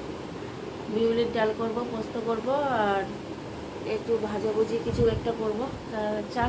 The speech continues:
খেয়েছি একবার, আর একবার চা খাবো। বোন আসেনি এখনো, বোন আসবে, বোন আসলে চা বসাবো, তা চা খাবো। আর প্রচণ্ড গরম, প্রচণ্ড গরম। গরমের জন্য মানে শরীরটা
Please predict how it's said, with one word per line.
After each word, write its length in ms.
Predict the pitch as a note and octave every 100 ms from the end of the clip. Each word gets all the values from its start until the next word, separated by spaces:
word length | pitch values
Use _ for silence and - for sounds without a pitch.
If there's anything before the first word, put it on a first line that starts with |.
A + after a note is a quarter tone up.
| A#3+
খেয়েছি 320 | B3 A#3+ B3 A3+
একবার, 240 | G3+ A3 E4+ - - - - - - - - - - - - G#3+
আর 80 | A3
একবার 200 | A3 A3+ A#3
চা 100 | A#3+ A3 A3
খাবো। 220 | G#3 A#3 - - - A3+ A3 G#3+ G#3
বোন 200 | A#3 A#3 A3
আসেনি 260 | A3 A3+ G#3+
এখনো, 200 | A3 A#3 G#3+
বোন 160 | G#3 G#3+ G#3
আসবে, 240 | G3+ A#3 A3
বোন 160 | G3+ G#3 G#3
আসলে 220 | G#3 B3 C4
চা 80 | G#3+ F#3
বসাবো, 340 | F#3+ G#3 G3 - - - - - - - -
তা 80 | G#3+ A3+
চা 100 | G#3+ A3
খাবো। 200 | A3 F#3+ F#3+ - G3+ G#3
আর 80 | G3+ G#3
প্রচণ্ড 400 | A3+ A3 B3 A#3+ B3 A#3 G#3+
গরম, 260 | G#3+ B3 C4 -
প্রচণ্ড 400 | A3+ - A#3+ A#3+ A#3+ G#3+
গরম। 260 | G#3 A3 A#3+ A3
গরমের 380 | G3+ G3 G#3+ A3 G#3+
জন্য 180 | A3 A3+ A3+
মানে 180 | A3 A3 A3 G#3 - - - - - - - - - - - - A#3
শরীরটা 420 | A#3 A#3 -